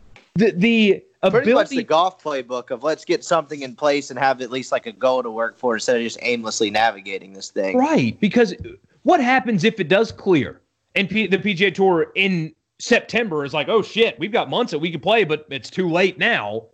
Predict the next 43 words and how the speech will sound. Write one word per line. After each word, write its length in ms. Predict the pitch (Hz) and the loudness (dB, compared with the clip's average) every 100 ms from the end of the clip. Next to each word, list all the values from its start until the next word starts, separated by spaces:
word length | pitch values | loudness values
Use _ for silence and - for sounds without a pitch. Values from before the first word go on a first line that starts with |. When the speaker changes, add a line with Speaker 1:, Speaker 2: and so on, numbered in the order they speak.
| _ _ _ - | _ _ _ -8
Speaker 1:
Y-, 140 | 165 156 | -6 -2
you 180 | 170 180 | -2 0
set 240 | - 294 | 0 0
a 60 | 175 | 0
date 360 | 202 240 247 | -2 -2 -2
so 120 | - | -4
you 180 | 170 175 | -4 -4
could 240 | 175 143 113 | -6 -8 -8
plan 400 | - 240 262 196 | -2 2 2 0
for 200 | 143 120 | -2 -2
these 240 | 110 - | -2 -4
kind 260 | - 120 110 | -4 -2 -2
of 100 | 92 | -2
things, 360 | - 117 107 | -2 -2 -2
and 160 | - 180 | 0 2
then 120 | 190 | 4
to 80 | 175 | 0
call 300 | - 196 190 | 2 4 4
it 120 | 151 | 0
tone 280 | - 180 180 | 0 2 4
deaf 260 | 170 175 | 2 2
and 140 | 139 113 _ _ - | -2 -10 _ _ -4
because 360 | 160 165 143 - _ | 0 0 -2 -8 _
nobody 380 | 120 170 196 170 | 0 2 2 0
needed 300 | 147 165 147 | -2 0 -2
to 100 | 120 | -2
know 240 | 117 160 | 0 2
that 200 | 143 147 | 4 2
information 580 | 156 127 127 135 139 123 | 2 -2 -4 -2 -2 -2
right 320 | 107 147 143 | 0 0 0
now 320 | 117 147 127 110 | -2 0 0 0
and 80 | 120 | -2
we've 140 | 196 | -2
got 160 | 123 117 | -4 0
more 160 | 170 | 0
important 400 | 147 139 170 131 | 0 -2 -4 -2
things 220 | 135 135 | -4 -4
to 80 | 107 | -4
worry 280 | 117 151 123 | 2 2 2
about. 400 | 110 113 123 143 | 0 0 0 -2
It's, 300 | 131 _ - - 95 101 - _ _ - _ _ - | -14 _ -14 -4 -4 -6 -18 _ _ -20 _ _ -8
come 300 | - 381 117 | -2 -2 2
on. 480 | 165 196 131 - | 2 4 2 -4